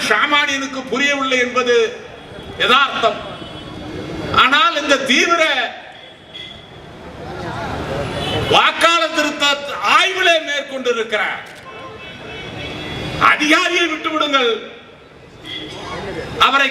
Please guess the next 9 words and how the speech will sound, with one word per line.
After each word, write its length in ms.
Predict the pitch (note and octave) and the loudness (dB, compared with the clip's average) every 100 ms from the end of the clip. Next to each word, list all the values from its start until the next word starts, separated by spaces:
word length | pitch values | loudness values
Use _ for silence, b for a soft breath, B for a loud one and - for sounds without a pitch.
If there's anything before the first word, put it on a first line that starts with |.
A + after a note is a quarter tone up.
| G3+ | 2
கண்காணிக்கிற, 760 | A#3 D4+ E4 E4+ E4 - D#4 F4 E4 B3 - - - - - - - - - - - C3+ - A3+ | 2 4 4 4 0 0 2 4 2 -2 -8 -14 -18 -18 -20 -20 -20 -20 -20 -12 -6 -4 0 4
இன்றைக்கும் 500 | B3+ C#4 C4+ C4+ A#3+ | 4 4 2 2 2
சொல்லுகிறேன், 480 | B3+ A#3+ B3 A#3 D#4+ | 2 4 2 2 0
தமிழ்நாட்டில் 580 | C4 C#4 - - A#3+ A#3+ | 2 2 2 0 -2 0
இருக்கிற 280 | B3 A#3+ A3+ A#3 | -2 -2 0 0
ஐ 60 | C4+ | 0
ஏ 40 | C4 | 0
எஸ் 120 | B3+ A#3 | 0 -2
படித்த 240 | A3+ | -2